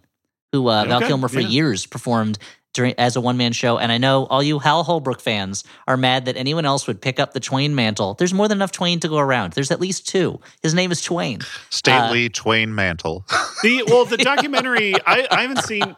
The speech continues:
Speaker 2: have you seen Cinema Twain? Have you
Speaker 1: No,
Speaker 2: seen
Speaker 1: I
Speaker 2: the
Speaker 1: haven't yet. I really wanna see it. Yeah.
Speaker 2: But the, the footage that they show in the Val documentary is, is pretty good. I
Speaker 1: I
Speaker 2: was
Speaker 1: mean,
Speaker 2: like,
Speaker 1: it's,
Speaker 2: I
Speaker 1: it
Speaker 2: was skeptical of it,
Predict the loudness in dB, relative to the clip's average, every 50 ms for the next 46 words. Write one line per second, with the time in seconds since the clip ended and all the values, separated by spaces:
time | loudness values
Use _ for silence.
0 | _ -4 -2 0 0 -2 -2 -2 -2 -2 -2 -2 -2 -2 -4 -6 -6 -4 -2 -2
1 | 0 0 0 -2 -2 -2 -2 0 0 0 -2 -2 -2 -2 -2 -2 0 2 2 4
2 | 4 4 2 2 2 0 0 0 -2 -4 -4 -6 -4 -4 -2 -2 0 0 0 0
3 | 0 0 -2 -2 -2 -4 -4 -6 -6 -8 _ -6 -6 -6 -6 -8 -12 _ _ _
4 | _ _ _ _ _ _ _ _ _ 0 0 2 2 0 2 0 0 -2 -4 0
5 | 0 0 0 2 0 -2 -4 -2 0 0 -2 -2 0 0 0 2 2 2 2 2
6 | 2 2 0 0 -2 -2 0 0 0 -2 -2 -2 0 0 2 2 0 0 -2 -2
7 | -2 -4 -4 -4 -4 -4 -4 -4 -4 -4 -4 -6 -6 -8 -10 -10 -12 _ -2 0
8 | 0 0 0 -2 -8 -12 _ _ -18 -16 -16 -16 -14 -14 -14 -14 -14 _ -14 -12
9 | -8 -8 -8 -8 -6 -4 -4 -4 -2 0 0 0 0 -2 -6 -8 -8 -12 -16 -14
10 | -14 -12 -12 -12 -14 -4 0 2 2 4 2 2 2 2 0 0 2 2 0 0
11 | 0 0 -4 -8 -10 -4 0 0 0 0 -2 -6 -6 -4 -2 0 0 -2 -2 -2
12 | -4 -6 -6 -8